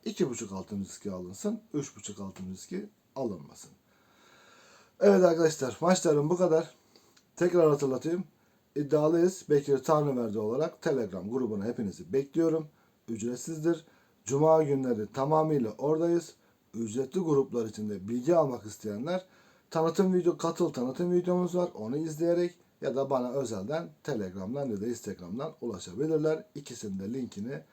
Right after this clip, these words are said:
aşağıya bırakacağım. Arkadaşlar kanalımız daha yeni. Abone sayımız az. Beni lütfen abone olarak izleyin. Çok zor değil. Sol tarafta abone ol tuşu var. Sağ tarafta zil işareti var. O zil işareti tıklayacaksınız ki bildirimleri açıp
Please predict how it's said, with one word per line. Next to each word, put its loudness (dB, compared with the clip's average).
aşağıya -12
bırakacağım. -10
Arkadaşlar 0
kanalımız 4
daha 0
yeni. -2
Abone 4
sayımız -6
az. 2
Beni 4
lütfen 2
abone 0
olarak 0
izleyin. -4
Çok -6
zor -6
değil. 2
Sol 4
tarafta -6
abone -4
ol -2
tuşu -6
var. 0
Sağ 0
tarafta -6
zil -10
işareti -14
var. -16
O -2
zil 0
işareti -2
tıklayacaksınız -4
ki -4
bildirimleri -4
açıp -4